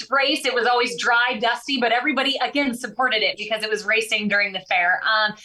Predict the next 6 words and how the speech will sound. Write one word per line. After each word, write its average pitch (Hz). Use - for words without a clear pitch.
now 247
Steve 262
Steinley 240
has 226
that 226
track 226